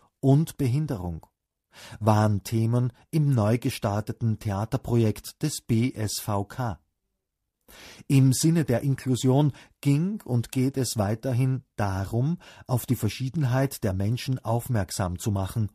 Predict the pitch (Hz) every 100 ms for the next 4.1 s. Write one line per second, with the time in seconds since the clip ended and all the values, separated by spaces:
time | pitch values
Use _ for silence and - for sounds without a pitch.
0 | - 135 170 208 _ _ - 156 131 135
1 | 139 139 143 143 156 147 82 - _ _
2 | _ _ _ _ _ _ _ - - -
3 | - 151 175 185 - 160 127 123 127 87